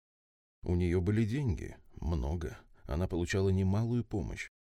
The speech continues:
занималась с тренерами, специалистами по акупунктуре, кристаллотерапевтами, психотерапевтами. Ее окружали работники света,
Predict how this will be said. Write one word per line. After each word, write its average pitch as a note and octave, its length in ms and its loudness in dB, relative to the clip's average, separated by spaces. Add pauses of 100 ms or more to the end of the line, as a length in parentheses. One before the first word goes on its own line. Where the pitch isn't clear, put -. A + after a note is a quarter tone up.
занималась D2+ 540 0
с - 100 -10
тренерами, G2+ 600 0
специалистами E2 760 -2
по D#2+ 200 -2
акупунктуре, F2 840 -4 (320)
кристаллотерапевтами, G#2 1300 -2
психотерапевтами. - 1160 -8 (920)
Ее C#3+ 220 0
окружали C3+ 500 0
работники G#2 600 0
света, G2 600 -4